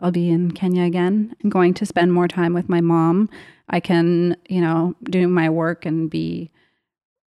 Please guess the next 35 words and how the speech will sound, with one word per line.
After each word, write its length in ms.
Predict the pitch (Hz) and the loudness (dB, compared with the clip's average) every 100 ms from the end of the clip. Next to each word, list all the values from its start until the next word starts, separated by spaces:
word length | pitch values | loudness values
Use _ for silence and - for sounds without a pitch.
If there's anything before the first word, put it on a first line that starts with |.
| _ | _
anywhere 400 | - 180 175 170 | -2 0 2 0
for 240 | 165 - 170 | -2 -2 -2
that. 340 | 160 160 - | 0 -2 -4
So 320 | - 170 165 - | -4 -2 -2 -6
something 320 | 185 196 196 | -2 0 2
I'm 80 | 175 | 0
excited 420 | 170 - 175 175 | -2 -2 0 0
about 300 | 170 165 175 | 0 -2 -2
is 140 | 170 160 | -4 -4
just 320 | 160 - - - | -10 -12 -12 0
recognizing 1040 | 190 180 185 175 165 165 175 165 165 165 156 _ _ | 0 2 0 2 2 2 2 2 2 -2 -6 _ _
that 120 | 165 | -4
I 80 | 160 | -4
could 180 | - 175 | -4 -6
be 160 | 160 156 | -2 -2
a 60 | |
bridge 560 | 151 165 156 - - - | -2 -2 -2 -4 -8 -8
between, 540 | 180 - 170 156 151 | -8 -4 -2 -2 -2
like, 320 | 151 - - _ _ _ _ | -6 -10 -16 _ _ _ _
very 300 | 180 165 165 | -2 0 0
different 400 | 156 156 170 156 | -2 -4 -4 -2
ways 300 | 160 156 160 | -2 -2 -2
of 100 | 147 | -2
being 260 | 156 165 190 | 0 0 2
and 280 | 160 151 - - | 2 0 -4 -6
being 380 | 190 208 208 208 - | 2 4 4 2 -2
way 540 | 180 165 175 175 170 180 | -2 2 4 4 2 2
more 400 | 175 165 160 151 | 4 4 4 0
intentional 800 | - 156 - - - 62 52 - | -2 -4 -6 -6 -4 -6 -6 -6
about 420 | - 62 - - | -6 -4 -4 -8
how 300 | - - 156 | -12 -8 -6
I 100 | - | -4
spend 500 | 190 - - - - | -8 -8 -6 -6 -6
my 140 | 190 - | -6 -8
time. 460 | - - - 196 | -8 -8 -8 -10